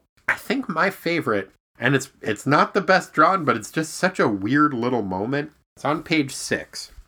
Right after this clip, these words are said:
and it's just a weird scene in Vegas.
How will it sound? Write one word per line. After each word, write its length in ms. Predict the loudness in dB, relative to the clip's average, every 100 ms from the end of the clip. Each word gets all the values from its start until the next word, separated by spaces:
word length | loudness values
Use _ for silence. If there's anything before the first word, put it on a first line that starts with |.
| _ _
and 160 | -2 -2
it's 180 | -2 0
just 300 | 0 4 4
a 100 | 4
weird 420 | 2 0 0 -2
scene 380 | -4 -4 -2 -2
in 180 | -4
Vegas. 640 | -4 -8 -8 -12 -16 -18